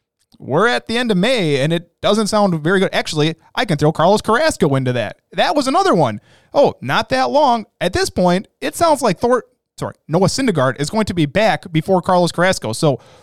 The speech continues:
where are these guys? Steven Strasburg is pitching.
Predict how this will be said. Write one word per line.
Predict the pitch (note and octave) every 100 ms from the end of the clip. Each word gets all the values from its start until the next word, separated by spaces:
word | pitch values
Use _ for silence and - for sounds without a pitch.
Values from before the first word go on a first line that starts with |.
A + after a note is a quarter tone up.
| _ -
where | C3 B2+ F3 C#4
are | A#3 C#4
these | D3+ G#2+
guys? | A#2+ F#2+ B1+ - - - _ _ _ _ _ _ _ _ _ _ -
Steven | D4+ E4
Strasburg | - F#3 F#3+ C#3 A#2
is | G#2+
pitching. | A#2+ - -